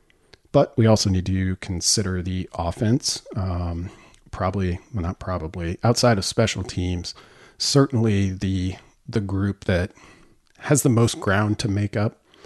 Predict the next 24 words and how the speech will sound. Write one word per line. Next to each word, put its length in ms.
Second 320
key 140
for 120
me 160
for, 380
for 160
Saturday 400
is 80
gonna 160
be, 180
can, 260
can 120
Nebraska 480
hit 280
for 160
an 80
explosive 560
rush 280
or 60
two 480
outside 420
of 80
Adrian 380
Martinez? 680